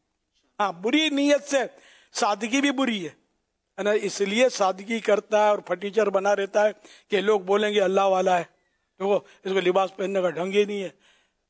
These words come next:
نہ امامہ اس کو باندھنے کا ڈھنگ ہے، نہ لباس پہننے کا ڈھنگ ہے، نہ چادر گلے میں رکھنے کا ڈھنگ ہے، ایک سرا مشرق میں جا رہا ہے، ایک مغرب میں جا رہا ہے، بالکل اللہ والا۔ اگر یہ کہلوانا چاہتا ہے تو یہ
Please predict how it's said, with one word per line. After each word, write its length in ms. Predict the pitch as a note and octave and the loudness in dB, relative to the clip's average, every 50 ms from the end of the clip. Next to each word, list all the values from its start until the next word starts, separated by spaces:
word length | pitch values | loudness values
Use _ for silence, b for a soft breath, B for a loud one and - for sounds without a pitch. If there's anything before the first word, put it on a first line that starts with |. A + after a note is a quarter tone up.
| _ _ _ - | _ _ _ -10
نہ 60 | E3+ E3+ | -6 -6
امامہ 340 | F3 F3+ G3 G3+ G#3 G#3 | -4 0 0 0 2 2
اس 140 | G#3 G3+ - | 0 -2 -2
کو 100 | - G#3 | -6 -4
باندھنے 440 | F#3 F3+ F#3 G3 G3 G3+ G#3 G3+ G3+ | -2 -2 -2 0 -2 -2 -2 0 0
کا 100 | G3+ G3+ | 0 0
ڈھنگ 320 | F3 - F3+ F#3+ G3+ G3 | -2 -2 -4 -4 -2 -4
ہے، 260 | G3 G3 G3 F#3 F3 D3+ - B B B B B B | -4 -2 -2 -2 -4 -4 -6 B B B B B B
نہ 80 | F3+ | -4
لباس 460 | F#3 F#3+ E3 F3 F3+ G3 G3+ G3+ - - | -2 -2 0 2 2 2 2 0 -2 -4
پہننے 360 | - F#3+ G3+ G#3 G#3 G#3 G3+ | -4 -4 -2 0 0 2 2
کا 80 | G3+ | 2
ڈھنگ 300 | G3 D#3 E3+ F#3 G3+ G3 | 2 2 0 -2 0 0
ہے، 120 | G3 G3+ G3 | 0 0 0
نہ 80 | F#3+ F#3 E3 | 0 -2 -4
چادر 320 | - F#3+ E3+ F3 E3+ F#3 G3+ F#3+ - - | -2 0 0 0 2 0 0 0 0 -2
گلے 220 | F#3 F#3+ G3+ G3+ | 0 2 2 2
میں 120 | G3+ G3+ | 2 0
رکھنے 300 | G3 F#3+ - - G3 G3+ | -2 -2 -4 -4 -4 0
کا 120 | G#3 G#3+ G#3 | 2 2 2
ڈھنگ 280 | F#3 F#3 G3 G3+ G#3 | 2 0 -6 -4 0
ہے، 160 | G#3 G#3 G3 F3 - B B B B B B | 0 0 0 0 -6 B B B B B B
ایک 180 | F#3+ G3+ F#3+ | -2 -2 -2
سرا 340 | - - - F#3+ F#3+ G3 F#3+ F3 E3 - | -2 -2 0 2 2 2 0 -2 -6 -10
مشرق 440 | - F#3 F#3+ - - G3+ G#3+ G3+ G3+ | -8 -8 -8 -8 -6 -8 -8 -8 -4
میں 100 | G#3 G3 | -4 -4
جا 220 | F#3 F#3+ F#3+ G3 G3 | 0 2 2 4 4
رہا 80 | G3 | 4
ہے، 40 | F#3+ | 2
ایک 80 | F#3+ F#3 | 2 0
مغرب 360 | E3+ E3+ F3 F#3+ G3+ G#3+ G#3+ | -8 -10 -4 -2 -2 0 0
میں 140 | G#3 G3+ F#3+ | -2 -2 0
جا 180 | G3+ G3+ G3+ | 2 2 2
رہا 160 | G#3 - B3 | 2 2 2
ہے، 80 | C#4+ D4+ | 2 2
بالکل 300 | D4 C#4+ C#4+ C#4+ C#4+ C4+ | 2 0 0 0 0 0
اللہ 180 | C4 B3+ C4 B3+ | 0 0 2 2
والا۔ 280 | B3 A#3 A3 G3+ F3+ - _ _ - b b b b b b | 4 4 4 2 0 -2 _ _ -20 b b b b b b
اگر 200 | G#3 A3 A#3 F3+ | -2 -2 -2 -2
یہ 220 | D3+ D#3 F3+ A3+ | -2 -2 0 0
کہلوانا 520 | B3 B3 B3 A#3+ A#3+ A#3+ B3 B3+ C4 B3+ A#3+ | 0 0 0 2 2 4 2 4 2 0 0
چاہتا 360 | A#3 B3 B3 B3 - B3+ A#3+ | 2 0 0 0 2 0 0
ہے 60 | B3 | 2
تو 140 | A#3 C4 A#3+ | 2 -2 -2
یہ 120 | A#3+ A3+ | -2 -2